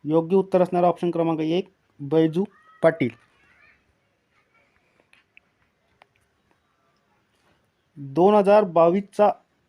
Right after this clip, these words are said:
इंदिरा गांधी शांतता पुरस्कार कोणाला देण्यात आला आहे? पहिला ऑप्शन आहे इंडियन मेडिकल असोसिएशन, दुसरा ऑप्शन आहे ट्रेड नर्सिंग असोसिएशन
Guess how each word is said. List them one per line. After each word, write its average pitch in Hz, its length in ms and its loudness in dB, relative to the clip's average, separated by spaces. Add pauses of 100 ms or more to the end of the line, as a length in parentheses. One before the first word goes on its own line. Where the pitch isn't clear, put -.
(160)
इंदिरा 196 420 2
गांधी 180 400 0
शांतता 180 520 -2
पुरस्कार 170 520 -2
कोणाला 165 540 -2
देण्यात 156 500 -6
आला 139 280 -6 (140)
आहे? 143 240 -6 (800)
पहिला 160 200 -2
ऑप्शन 185 260 -2
आहे 180 120 0 (240)
इंडियन 185 420 0 (440)
मेडिकल 165 480 -2 (140)
असोसिएशन, 175 540 -8 (520)
दुसरा 147 280 -2
ऑप्शन 175 260 -2
आहे 180 120 0
ट्रेड 180 380 -2 (180)
नर्सिंग 165 460 -2 (600)
असोसिएशन 175 580 -4